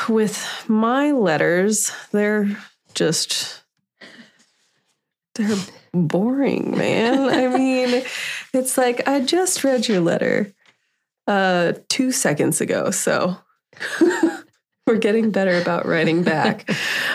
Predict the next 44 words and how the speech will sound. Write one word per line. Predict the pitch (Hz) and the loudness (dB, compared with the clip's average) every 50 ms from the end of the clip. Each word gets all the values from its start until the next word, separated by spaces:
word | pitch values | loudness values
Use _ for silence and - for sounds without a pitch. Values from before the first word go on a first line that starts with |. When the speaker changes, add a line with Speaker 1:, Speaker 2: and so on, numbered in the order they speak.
| - - - | -6 -4 -2
Speaker 1:
Um, | 208 196 185 185 180 180 180 175 180 185 190 185 190 - - _ _ - | 0 2 2 2 4 4 4 4 4 2 2 0 -2 -8 -16 _ _ -2
then | 220 240 247 | 0 2 2
I | 262 269 269 | 4 2 0
go | 214 208 214 208 202 | 0 0 2 2 2
on | 196 190 190 196 214 220 214 | 2 2 2 2 2 0 0
to | - 190 185 185 - _ _ _ _ _ - | -2 -4 -4 -4 -8 _ _ _ _ _ -4
talk | - 233 214 208 - | 0 0 0 2 2
about | 208 208 202 196 190 - - - _ _ _ - | 2 2 2 2 0 0 -4 -12 _ _ _ -4
how | 208 196 220 214 208 190 190 - | 0 0 2 2 2 2 2 2
<laughs> | |
I, | 190 185 - 220 226 - - - | 0 0 2 2 0 0 2 0
I | 226 - 202 | 0 2 2
wanna | 208 202 202 208 214 | 2 2 2 2 2
get | 208 196 185 175 185 - - - - - - - - - - - - - | 2 2 2 2 0 -2 -6 -12 -14 -12 -12 -12 -12 -14 -14 -16 -12 -4
Ricky | - 196 190 196 185 185 - 196 | 0 2 2 2 2 2 2 2
a | 214 233 | 0 0
present, | 233 - - 196 170 156 156 165 - 170 160 170 208 247 247 - - - - - _ _ - - - - - - - _ - | -2 -2 0 0 2 2 2 2 2 2 2 4 2 2 0 -2 -4 -4 -4 -6 _ _ -20 -20 -18 -16 -18 -18 -16 _ -2
um, | 185 190 180 165 156 160 156 165 160 143 - | 0 0 2 2 2 2 2 2 2 2 0
but | 156 - 165 | 0 0 0
I | 160 160 | 2 2
don't | 156 160 147 147 | 2 2 2 2
know | 160 | 2
what | 180 202 - | 0 0 -2
to | - 214 | -4 -6
get | - - - - | -6 -6 -8 -8
her. | - - 175 170 | -6 -2 -2 -2
"So | 185 - - 202 | -2 0 0 0
what | 208 208 208 | 0 0 0
do | 233 | 0
you | 226 240 247 | 0 0 0
want?" | 247 269 294 277 196 - - - - | 0 0 0 0 0 0 -2 -2 0
And | 208 202 | 0 2
then | 208 214 | 2 2
I | 220 226 220 | 2 2 2
just | 220 220 - - - 208 | 0 0 -2 -2 -4 -2
basically | 214 226 226 220 - - 226 - 226 226 220 | -2 0 0 0 -2 -6 -2 0 0 2 2
launch | 208 185 180 180 196 190 - | 2 2 2 2 2 0 0
into | 214 202 190 - - 214 214 208 | 0 0 0 0 0 0 2 2
what | 208 202 185 - | 2 0 0 0
I | 196 214 254 277 | 0 0 0 0
would | 240 185 - | 0 0 -2
want, | - - - - 208 208 - | -2 -6 -4 -4 -6 -6 -6
<laughs> | - - - - - - 170 - - - - - - 960 932 880 880 - 466 453 | -10 -10 -12 -12 -12 -10 -10 -12 -8 -4 -2 -2 0 -2 -2 -2 -2 -2 0 0
which | 320 - - - | 0 0 0 -2